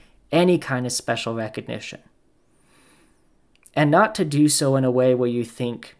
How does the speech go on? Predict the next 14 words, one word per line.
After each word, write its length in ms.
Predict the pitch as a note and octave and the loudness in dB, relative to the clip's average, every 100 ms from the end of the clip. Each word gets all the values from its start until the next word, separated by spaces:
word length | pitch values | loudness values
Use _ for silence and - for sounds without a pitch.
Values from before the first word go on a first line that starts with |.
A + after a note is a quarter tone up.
| _ | _
you're 160 | B2+ | -4
worthless, 920 | A2+ A#2+ D3+ F#3 - - - - - - _ _ _ _ _ _ _ _ _ _ - | -2 2 4 4 2 -8 -8 -8 -12 -16 _ _ _ _ _ _ _ _ _ _ 0
but 100 | D3 | 2
in 140 | F#3 | 4
a 60 | F#3+ | 4
way 220 | E3 D#3+ | 4 4
where 140 | D3+ | 4
you 240 | C#3+ C3+ C3 | 0 -2 -2
recognize 960 | D#3+ F3+ D#3 D3+ C3+ A#2+ A2+ A#2 - | -2 -2 -4 -4 -4 -4 -6 -6 -8
that 380 | - A#2 - - _ - | -4 -4 -6 -12 _ -10
you 240 | C#3 E3+ | -2 2
are 120 | F#3+ | 2
no 260 | E3 D3+ E3+ | 2 0 0
better 600 | D#3+ D#3 D#3+ A2 - - | 0 0 0 -2 -6 -12